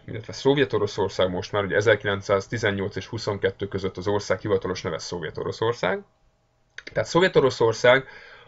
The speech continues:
köszönhetően a bolsevik vezetésnek diplomáciailag eléggé elszigetelődött.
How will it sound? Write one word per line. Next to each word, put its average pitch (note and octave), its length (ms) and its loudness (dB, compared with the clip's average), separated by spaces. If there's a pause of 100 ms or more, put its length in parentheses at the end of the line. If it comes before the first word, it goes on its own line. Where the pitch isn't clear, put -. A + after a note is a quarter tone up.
(140)
köszönhetően C3+ 800 6
a G2+ 260 8
bolsevik B2+ 540 4
vezetésnek C3 1000 2
diplomáciailag B2 720 4
eléggé G#2+ 400 6
elszigetelődött. E2+ 960 4